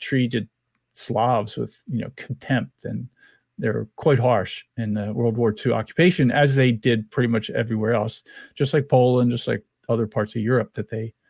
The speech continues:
um, got in. So anyway, that was, uh, that was even worse during that part when Germany was occupying it.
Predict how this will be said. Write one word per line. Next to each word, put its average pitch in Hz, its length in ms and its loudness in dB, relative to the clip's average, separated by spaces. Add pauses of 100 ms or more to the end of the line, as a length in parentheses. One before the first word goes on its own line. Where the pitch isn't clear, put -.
(360)
um, 113 120 -6
got 117 220 -4
in. 135 200 -8
So 120 380 2 (420)
anyway, 143 300 6
that 147 220 4
was, 139 260 2
uh, 123 400 4 (320)
that 156 120 4
was 165 140 6
even 175 260 6
worse 127 420 2 (600)
during 123 280 2
that 123 240 0
part 117 280 0
when 120 140 0
Germany 131 400 2
was 113 200 -2
occupying 107 640 -6
it. 139 180 -4